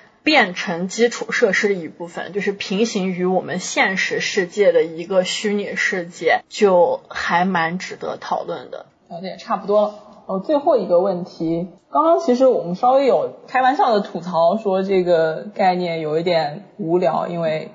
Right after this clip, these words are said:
Speaker 2: 扎克伯格一直提开会这件事情，但是我们很认真的来问一下这个问题，大家有没有被这个概念吸引到？以及如果说有的话，你能想到最吸引你的场景或者应用会是什么？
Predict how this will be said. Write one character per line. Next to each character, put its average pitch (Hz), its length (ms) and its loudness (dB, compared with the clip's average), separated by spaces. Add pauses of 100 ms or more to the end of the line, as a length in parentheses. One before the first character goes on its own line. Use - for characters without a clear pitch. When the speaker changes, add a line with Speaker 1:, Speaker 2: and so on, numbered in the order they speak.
(120)
Speaker 2:
扎 175 160 -2
克 170 140 0
伯 165 160 2
格 165 140 2
一 165 100 -2
直 160 160 -6
提 151 260 -12
开 - 240 -2
会 165 160 -2
这 - 80 -10
件 156 220 -8
事 - 180 -12
情， - 260 -12
但 226 140 4
是 214 420 0
我 175 60 -8
们 202 140 0
很 214 180 2
认 254 220 4
真 254 160 4
的 254 120 4
来 165 180 2
问 185 180 2
一 - 20 -6
下 160 160 0
这 170 120 -2
个 165 80 4
问 170 180 2
题， 156 240 -6
大 185 160 2
家 185 120 2
有 175 100 0
没 156 100 -4
有 170 80 0
被 185 160 0
这 180 80 -2
个 175 80 0
概 180 160 0
念 170 160 -2
吸 233 320 -4
引 - 160 -4
到？ - 240 -4 (440)
以 175 120 -4
及 196 400 0 (340)
如 214 180 4
果 202 280 2
说 202 260 2
有 196 280 2
的 - 120 2
话， 180 420 2 (200)
你 185 120 0
能 185 160 2
想 - 160 0
到 196 120 2
最 214 180 2
吸 226 300 -2
引 226 80 4
你 - 20 4
的 160 120 0
场 165 320 -2
景 175 200 -4
或 180 100 -2
者 170 60 -2
应 220 160 -2
用 208 180 2
会 180 120 -2
是 156 100 -10
什 185 120 -12
么？ - 120 -20